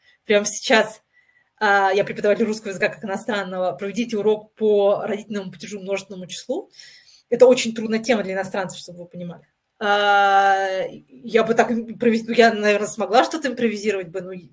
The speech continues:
это было бы непрофессионально, потому что, в принципе, конечно, преподавателю перед уроками готовиться, да? Конечно, я дала бы время, потому что если бы, э, если бы это была импровизация, это, с моей точки зрения, было бы совершенно жестоко, это какой-то садизм прям.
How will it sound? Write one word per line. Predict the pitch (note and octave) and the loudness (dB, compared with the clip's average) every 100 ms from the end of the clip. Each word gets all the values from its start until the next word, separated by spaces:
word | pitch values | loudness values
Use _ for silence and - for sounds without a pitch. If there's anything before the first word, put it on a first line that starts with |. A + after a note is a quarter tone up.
| F3+ - | -20 -12
это | G#3+ G3+ | -12 -10
было | G3 | -10
бы | F#3 | -10
непрофессионально, | F#3 F3+ F3 - - F3 F3 E3+ | -12 -12 -12 -12 -10 -8 -8 -10
потому | - G3 F#3+ | -6 -6 -6
что, | - | -14
в | D3 | -12
принципе, | G#3 G#3+ - G#3+ F#3+ - - | -6 -6 -4 -2 -2 -6 -12
конечно, | A3+ G#3 A3+ A#3 G3 - - | -4 0 0 0 -6 -10 -20
преподавателю | - - G#3 G3 G#3 | -14 -2 0 0 -2
перед | A3 G3 F3+ | -8 -12 -10
уроками | F#3+ - F3+ | -10 -10 -10
готовиться, | F#3 F#3 F3 - - - _ | -10 -8 -12 -12 -18 -18 _
да? | F#3 A#3 _ - - _ | -18 -18 _ -20 -20 _
Конечно, | - G3 F#3+ - | -14 -12 -12 -10
я | F3 | -8
дала | E3+ E3+ | -4 -6
бы | E3+ | -8
время, | E3 - E2+ | -14 -16 -20
потому | - G3 | -10 -10
что | F#3+ - | -8 -8
если | A#3+ A3 - | -4 -2 -2
бы, | G#3+ A3 | -4 0
э, | A3 A#3 A#3 G#3 | 0 4 2 2
если | G#3+ A3+ | -2 -2
бы | A3 | -2
это | G#3 G3 | -4 -2
была | G#3 | -2
импровизация, | G3+ F#3+ F#3+ G3 A3 A3 G#3 | -2 -4 -6 -2 -4 -2 -6
это, | - | -6
с | - | -8
моей | G3 | -8
точки | G3 - | -8 -12
зрения, | E3+ G3 F#3+ | -12 -10 -8
было | F#3 | -8
бы | F3 F#3 - - | -6 -8 -10 -20
совершенно | - F3+ - G3+ G3 F#3 - - - - _ _ - - - | -14 -8 -6 -4 -4 -6 -10 -20 -20 -20 _ _ -20 -16 -8
жестоко, | G3+ - - G#3+ B3 A3+ | -2 -2 4 6 8 4
это | F3 | -4
какой-то | - G#3+ G3 | -6 -8 -8
садизм | - G#3 E3+ F#3 F#3 | -6 -6 -6 -10 -10
прям. | - E3+ D#3+ | -10 -12 -14